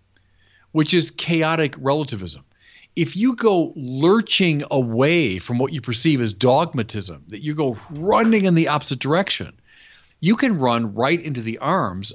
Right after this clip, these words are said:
of this chaotic relativism. There is no truth. There is no meaning. Everything's up for grabs. Everything's relativistic. What they said, you know, a hundred years ago is no longer true. What we say now won't be true in a hundred years. It's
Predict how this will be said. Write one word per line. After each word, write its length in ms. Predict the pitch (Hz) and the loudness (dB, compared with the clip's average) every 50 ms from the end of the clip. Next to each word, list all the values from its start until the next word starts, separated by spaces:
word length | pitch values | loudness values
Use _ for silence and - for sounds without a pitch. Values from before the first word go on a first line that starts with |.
| - | -6
of 300 | 120 110 107 110 107 104 | -4 -2 -2 -2 -2 -2
this 240 | 110 117 113 107 - | -2 0 0 0 -2
chaotic 760 | - - - - 135 127 120 113 110 107 110 110 113 113 - - | -4 -8 -8 -4 -2 0 0 0 0 0 -2 -2 -4 -8 -10 -12
relativism. 680 | 170 127 139 170 196 180 - 104 90 82 76 71 67 67 _ _ _ _ _ _ _ _ _ _ _ _ _ _ _ _ _ | -2 0 0 0 0 -4 -6 -10 -10 -10 -12 -12 -16 -20 _ _ _ _ _ _ _ _ _ _ _ _ _ _ _ _ _
There 240 | - 151 196 226 240 | 0 2 2 4 4
is 240 | 254 262 233 196 - | 2 0 0 0 0
no 180 | 202 196 180 160 | 2 2 2 2
truth. 640 | - - - 175 160 127 98 82 - - - - _ _ _ _ _ _ _ - | -2 -4 -2 -2 0 0 -2 -4 -10 -16 -18 -20 _ _ _ _ _ _ _ 0
There 180 | 196 208 226 | 0 2 2
is 220 | 254 254 214 196 202 | 0 -2 -2 0 0
no 160 | 202 185 175 | 0 2 2
meaning. 540 | 151 147 147 143 131 117 104 92 78 - - _ _ _ _ _ _ _ _ | 0 0 0 0 0 0 -2 -6 -8 -14 -20 _ _ _ _ _ _ _ _
Everything's 520 | - 214 247 254 240 254 240 226 214 185 196 | 0 2 2 2 2 2 2 2 2 4 2
up 160 | 196 175 - | 2 0 0
for 120 | - 180 | -2 -4
grabs. 580 | 160 - 165 160 147 131 117 98 95 - - - - | 0 2 2 2 2 0 -2 -6 -10 -12 -14 -6 -2
Everything's 540 | 190 233 254 254 262 233 190 220 202 170 151 | 0 0 2 2 2 2 2 0 -2 -2 -2
relativistic. 840 | 139 160 165 170 175 165 165 165 143 151 160 147 - - 110 85 - - | 0 2 2 2 2 0 0 -2 -2 -2 -2 -2 -2 -6 -10 -10 -6 -8
What 120 | 120 - | -6 -2
they 120 | - 175 | -2 -2
said, 360 | 165 - - 226 220 196 175 190 | -2 0 0 0 0 0 -2 -2
you 60 | 190 | -2
know, 280 | 180 175 170 165 160 160 | 2 2 4 4 4 2
a 140 | 120 127 131 | 0 -2 -4
hundred 300 | 131 123 151 151 147 170 | -2 -4 -4 -4 -2 0
years 180 | 208 226 214 185 | 2 2 2 2
ago 220 | 175 196 196 175 165 | 2 2 2 2 2
is 100 | 139 135 | 0 -2
no 160 | 180 226 240 | -2 0 2
longer 480 | 240 233 220 208 190 _ _ - 185 175 | 2 2 0 0 -4 _ _ 0 0 2
true. 280 | 165 - - 196 180 156 | 2 2 2 4 4 4
What 160 | 131 123 131 | 4 2 2
we 120 | 180 196 | 2 2
say 180 | 170 - 185 170 | 2 2 2 2
now 260 | 165 185 185 185 180 180 | 2 2 2 2 2 4
won't 240 | 170 180 196 180 175 | 4 4 2 2 2
be 100 | 196 165 | 0 0
true 240 | - - 208 214 208 | 0 0 2 4 4
in 60 | 196 | 4
a 40 | 156 | 4
hundred 160 | 160 160 147 | 0 2 2
years. 160 | 143 127 - | 0 0 0
It's 160 | - 165 165 | -2 -2 -4